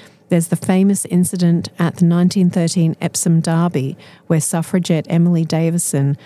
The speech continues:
ran onto the track during the race and was killed by the King's horse. This period was a lot more violent, I think, than people realise. At least five people died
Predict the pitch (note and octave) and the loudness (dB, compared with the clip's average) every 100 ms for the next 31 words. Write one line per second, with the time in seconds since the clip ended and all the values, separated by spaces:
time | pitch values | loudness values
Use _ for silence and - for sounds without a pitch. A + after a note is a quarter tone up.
0 | - _ E3+ E3 F3 F3+ F#3+ G3 F#3 - | -18 _ 0 2 2 2 2 0 -4 -2
1 | E3+ - - F3 E3 F3 F3+ E3 C#3 C#3 | -2 -2 -2 0 2 2 2 0 -4 -6
2 | - - E3 E3 D#3+ - F#3+ F3+ F3 - | -6 -2 0 0 -4 -2 0 0 -2 -2
3 | E3+ E3+ - E3 D3 D3 - F3 D#3+ - | -2 -2 0 0 0 -2 -2 -2 -2 -4
4 | - - - - - _ - - - _ | -6 -4 -6 -12 -20 _ -20 -20 -20 _
5 | G#3+ - - G#3+ A3+ A#3+ F#3 E3+ E3 E3 | -4 -4 -2 0 2 2 0 0 -2 -2
6 | D#3+ D#3+ F3+ G3 G3+ F#3+ F3 E3 D#3+ E3+ | -2 0 0 0 2 2 2 0 0 0
7 | F#3 E3 D#3+ F3 D#3+ - F3+ D#3+ - - | 2 2 0 0 -2 0 0 0 -2 0
8 | E3 - E3+ E3 D3 D#3+ E3+ E3+ B2+ - | 0 0 -2 0 0 0 2 0 -2 -6
9 | - - - - - - - F#3 F#3+ E3+ | -6 -6 -8 -20 -20 -18 -2 0 2 0
10 | - - F3+ F#3 G#3 - A3 G#3 G3 E3+ | -4 -2 0 2 0 0 0 2 2 0
11 | E3 D3+ D#3 E3+ | 0 0 0 -2